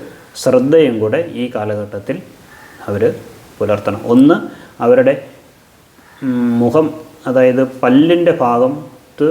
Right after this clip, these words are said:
അസുഖങ്ങൾ വരാതിരിക്കാൻ നോക്കണം. രണ്ട്, എല്ല് സംബന്ധമായിട്ടുള്ള അസുഖങ്ങളും, ഏ, ഉം, വീഴുക,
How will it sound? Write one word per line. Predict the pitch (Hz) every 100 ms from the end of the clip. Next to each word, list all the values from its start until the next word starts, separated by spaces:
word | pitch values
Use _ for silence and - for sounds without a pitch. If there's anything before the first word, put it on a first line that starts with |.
| 175
അസുഖങ്ങൾ | 113 - 135 131 131 113
വരാതിരിക്കാൻ | 107 110 107 104 101 110 101
നോക്കണം. | 87 107 - - - - - -
രണ്ട്, | - 131 151
എല്ല് | 156 131 135 160 180
സംബന്ധമായിട്ടുള്ള | 175 135 127 123 127 117 117 110 110 110 151 - - - - - 120
അസുഖങ്ങളും, | 107 117 113 104 101 98 - - - - - - - 113
ഏ, | 110 113 110 107 107 107 107 110
ഉം, | 107 107 104 107 107 110
വീഴുക, | 113 117 113 113